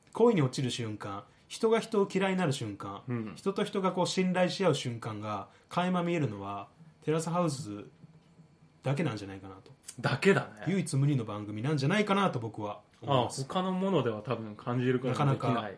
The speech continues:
Speaker 1: うん。やっぱ人が人を嫌いになる瞬間が見えますからね、テラスハウスは。
Speaker 2: うんうんうん。
Speaker 1: うん。
Speaker 2: なかなかね。
Speaker 1: うん。ドラマだと作られた台本ですけど、そういうわけではない。
Speaker 2: これは本当もうトゥルースだから、
Speaker 1: うん。
Speaker 2: もうね。しょうがない、しょうがない。
Speaker 1: じゃあちょっと、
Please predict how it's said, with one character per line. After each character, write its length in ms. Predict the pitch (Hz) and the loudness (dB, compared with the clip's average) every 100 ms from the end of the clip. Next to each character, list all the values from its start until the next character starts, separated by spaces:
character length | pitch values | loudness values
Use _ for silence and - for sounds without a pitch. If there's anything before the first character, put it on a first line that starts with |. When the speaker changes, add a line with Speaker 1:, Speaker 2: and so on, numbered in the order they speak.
| - | -10
Speaker 1:
う 40 | 117 | -8
ん。 260 | 110 104 | -6 -4
や 80 | 147 | -4
っ 40 | |
ぱ 80 | 185 | -4
人 240 | 139 - 269 | -4 -2 2
が 100 | 262 | 2
人 200 | 262 247 | 2 -2
を 80 | 240 | 2
嫌 140 | 226 | 0
い 40 | |
に 40 | 220 | 2
な 80 | 214 | 0
る 60 | |
瞬 220 | 139 120 | -2 -4
間 180 | 113 123 | -4 -4
が 80 | 113 | -2
見 140 | 107 | -2
え 60 | 120 | 0
ま 100 | 139 | -2
す 80 | 139 | -4
か 80 | - | -10
ら 80 | |
ね、 60 | 90 - _ - | -14 -20 _ -12
テ 60 | 117 | -8
ラ 60 | |
ス 80 | 127 | -4
ハ 60 | 110 | -6
ウ 40 | |
ス 120 | - | -8
は。 100 | 98 - _ _ _ - | -14 -18 _ _ _ -4
Speaker 2:
う 40 | |
ん 40 | 123 | 2
う 20 | |
ん 20 | |
う 40 | 131 | 4
ん。 40 | |
Speaker 1:
う 20 | 135 127 120 117 110 107 104 101 90 - | 6 4 2 0 -2 -4 -6 -10 -12 -12
ん。 20 | |
Speaker 2:
な 120 | 107 | -6
か 160 | - 175 | 0 4
な 120 | 175 | 4
か 140 | 165 | 4
ね。 260 | 147 160 - | 8 8 6
Speaker 1:
う 20 | 113 | -6
ん。 340 | 110 104 101 | -10 -10 -8
ド 100 | - | 0
ラ 120 | 175 220 | 2 4
マ 120 | 226 | 4
だ 100 | 226 | 2
と 280 | 151 117 - - - | 2 2 -4 -18 -12
作 240 | - 190 | -4 2
ら 100 | 196 | 4
れ 100 | 190 | 4
た 260 | 139 107 98 - _ _ - | 4 -2 -12 -16 _ _ -2
台 160 | 131 | 0
本 180 | 139 131 | 2 0
で 60 | 123 | -2
す 100 | - | -4
け 100 | 101 | -8
ど、 200 | 98 92 - - | -10 -14 -20 -20
そ 120 | - | -8
う 20 | 196 | -4
い 20 | |
う 20 | |
わ 60 | 196 | -2
け 80 | 151 | 0
で 80 | 117 | -2
は 60 | |
な 80 | 107 | -2
い。 40 | |
Speaker 2:
こ 80 | 98 | -4
れ 20 | 120 | 0
は 60 | |
本 80 | 117 | 0
当 120 | - | 0
も 120 | 110 127 | -6 -12
う 20 | - | -12
ト 200 | - 151 | -10 -2
ゥ 40 | |
ル 180 | 156 185 | 2 2
ー 40 | 131 | 2
ス 140 | 147 | -4
だ 80 | 104 | -8
か 140 | - | -10
ら、 40 | 117 | -8
Speaker 1:
う 40 | |
ん。 180 | 110 104 | -6 -6
Speaker 2:
も 60 | 98 | -8
う 40 | 117 | -8
ね。 140 | 110 - _ | -10 -12 _
し 120 | - - | -20 -14
ょ 40 | |
う 100 | 113 | -12
が 100 | 107 | -10
な 60 | 95 | -12
い、 40 | |
し 80 | - | -12
ょ 60 | 90 | -14
う 140 | 90 | -14
が 60 | 80 | -16
な 40 | |
い。 40 | 73 - - - - - _ _ _ | -16 -20 -20 -20 -20 -20 _ _ _
Speaker 1:
じ 100 | - | -12
ゃ 20 | |
あ 40 | 107 | -10
ち 80 | |
ょ 40 | - | -10
っ 20 | |
と、 240 | - 107 | -10 -12